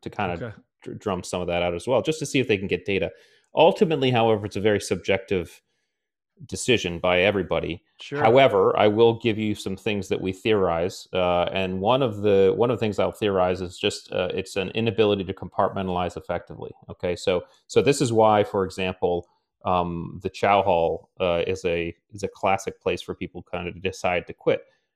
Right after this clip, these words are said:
Speaker 1: um, and it's because if you, you know, there's a saying when you start Hell Week. So you start, so for your listeners, you start Hell Week on a Sunday afternoon. They break you out in grandiose fashion, you know, yelling, screaming, machine gun blank, uh, blanks, grenade simulators, all that. It's just, it's a chaos.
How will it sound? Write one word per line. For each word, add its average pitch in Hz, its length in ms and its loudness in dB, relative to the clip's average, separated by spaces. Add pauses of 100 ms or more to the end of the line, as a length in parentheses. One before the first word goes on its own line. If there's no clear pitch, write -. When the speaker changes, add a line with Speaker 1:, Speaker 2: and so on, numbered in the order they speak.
(180)
Speaker 1:
um, 92 480 0
and 104 160 0
it's 95 120 -4
because 107 460 0
if - 140 -10
you, 160 440 -4 (580)
you - 80 -18
know, 110 140 4
there's 113 180 4
a 113 40 -2
saying 156 420 2
when 117 160 0
you 110 100 0
start 101 260 -2
Hell 98 120 0
Week. - 120 -6
So - 100 -2
you 104 80 -2
start, 139 280 2 (160)
so 117 240 2
for 143 160 -2
your 110 120 2
listeners, 95 360 -2
you 95 60 -6
start 127 340 0
Hell 107 180 4
Week 98 200 -2
on 90 80 -6
a 87 60 -8
Sunday 101 360 0
afternoon. 87 460 -6
They 85 180 -8 (380)
break 98 260 0
you 92 140 2
out 90 240 2
in 85 300 -10
grandiose 92 500 -2
fashion, 90 560 -6
you 90 100 -6
know, 87 280 -6 (340)
yelling, 104 380 2
screaming, 98 480 -4
machine 101 340 -4
gun 95 220 0
blank, 92 300 -2 (380)
uh, 92 140 0
blanks, 90 340 -4
grenade 98 380 0
simulators, 95 540 0
all 92 100 0
that. 90 140 -2
It's 107 140 -6
just, - 200 -6
it's 101 180 -6
a 98 40 -10
chaos. 92 560 0